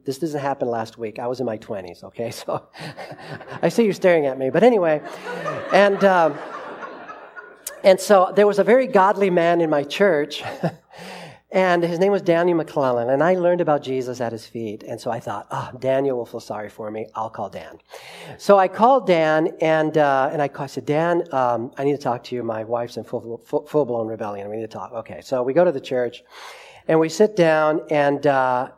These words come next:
and, and, and I share with him my very sad story. And I expected him, you know, maybe to cry, put his arm around me, and,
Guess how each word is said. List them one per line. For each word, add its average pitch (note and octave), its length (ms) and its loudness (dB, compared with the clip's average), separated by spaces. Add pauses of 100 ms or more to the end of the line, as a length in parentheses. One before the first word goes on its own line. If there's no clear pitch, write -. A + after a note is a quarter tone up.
(260)
and, B2 340 -2 (220)
and, C3+ 180 -4
and D#3 140 0
I D3+ 60 2
share A3 260 4
with G#3+ 100 2
him F#3 120 2
my E3 120 2
very D#3+ 220 2
sad D3 260 2
story. E3+ 400 4
And E3+ 180 4
I F3+ 100 4
expected G#3+ 440 2
him, F3+ 220 2
you E3+ 100 2
know, C#3 240 4
maybe C3+ 220 -2
to C3 80 -2
cry, B2 340 0
put B2+ 140 -4
his B2 120 -6
arm A#2+ 200 -2
around A#2+ 260 -2
me, A#2+ 160 -2
and, A2 200 -6